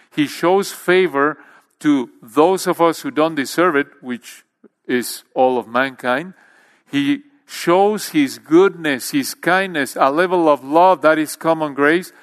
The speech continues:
to all humanity, whether or not they're believers.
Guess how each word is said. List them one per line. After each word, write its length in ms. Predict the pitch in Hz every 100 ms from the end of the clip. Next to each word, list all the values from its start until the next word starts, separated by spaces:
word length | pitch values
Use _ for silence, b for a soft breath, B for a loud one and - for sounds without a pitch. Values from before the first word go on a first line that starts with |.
| b b
to 140 | - 147
all 120 | 175
humanity, 600 | 165 147 156 180 165 135
whether 420 | 120 151 175 180
or 80 | 156
not 300 | 147 170 160
they're 120 | 165
believers. 840 | 143 139 143 175 151 151 - -